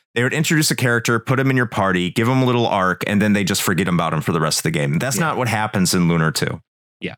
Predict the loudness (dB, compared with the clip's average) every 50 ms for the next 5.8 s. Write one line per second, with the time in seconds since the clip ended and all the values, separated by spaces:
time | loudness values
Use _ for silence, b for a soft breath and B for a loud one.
0 | _ _ _ _ -6 -4 -2 -2 -2 0 0 0 0 2 2 0 0 0 0 0
1 | 2 2 2 2 2 2 2 0 0 0 0 0 -2 -2 -2 -2 -2 0 0 -2
2 | -2 -2 -4 -4 -6 -8 -8 -10 b b b b b b _ _ -4 -2 0 2
3 | 2 2 2 2 0 0 0 -2 -2 0 0 0 -2 0 0 -2 0 0 -2 -4
4 | -2 -2 -4 -4 B B B B B -4 -2 -2 0 0 0 0 0 -2 -2 -2
5 | -2 0 0 0 0 2 2 2 2 2 2 2 2 2 2 0